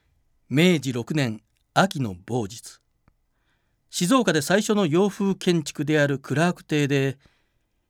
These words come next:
明治の教育に甚大な貢献をした三人が奇跡的な開校を遂げたのである。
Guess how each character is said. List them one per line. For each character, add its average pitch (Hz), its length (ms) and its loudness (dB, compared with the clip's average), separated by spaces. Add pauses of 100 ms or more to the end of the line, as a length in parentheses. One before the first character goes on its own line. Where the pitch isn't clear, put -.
(120)
明 165 260 4
治 143 100 -4
の 139 120 0
教 139 220 0
育 139 180 -2
に 139 240 0 (460)
甚 123 280 2
大 202 160 4
な 185 100 2
貢 170 260 0
献 160 280 2
を 156 60 0
し - 80 -8
た 143 120 -2
三 139 260 0
人 135 240 -2
が 123 280 -6 (800)
奇 - 200 0
跡 147 120 -2
的 156 200 -4
な 147 120 0
開 143 220 -2
校 139 280 0
を 135 60 -4
遂 131 180 -6
げ 127 80 -2
た 120 120 -2
の 127 100 -2
で 143 200 -6
あ 185 100 -12
る。 - 100 -16